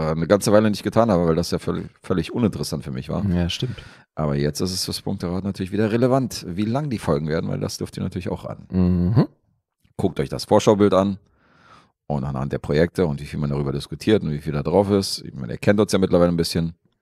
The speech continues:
Speaker 2: <laughs>
Speaker 1: Müsst ihr schätzen.
Speaker 2: Ja, viel Spaß, ey.
Speaker 1: Viel Spaß dabei, ja.
Speaker 2: Sehr gespannt.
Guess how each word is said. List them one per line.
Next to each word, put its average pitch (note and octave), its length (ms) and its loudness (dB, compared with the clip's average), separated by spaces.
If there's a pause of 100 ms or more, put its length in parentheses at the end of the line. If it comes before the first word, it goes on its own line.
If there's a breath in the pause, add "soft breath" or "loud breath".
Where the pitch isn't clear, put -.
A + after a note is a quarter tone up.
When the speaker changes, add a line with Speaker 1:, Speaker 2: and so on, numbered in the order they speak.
(140)
Speaker 2:
<laughs> - 800 -6
Speaker 1:
Müsst - 220 -8
ihr - 60 0
schätzen. - 360 0 (680 loud breath)
Speaker 2:
Ja, G#2+ 260 4
viel A2+ 240 2
Spaß, F#2 460 0
ey. F2+ 140 0
Speaker 1:
Viel F2 120 0
Spaß F2+ 280 -2
dabei, F2 280 2
ja. C2 100 -2
Speaker 2:
Sehr E2 380 -2
gespannt. D#2 440 -4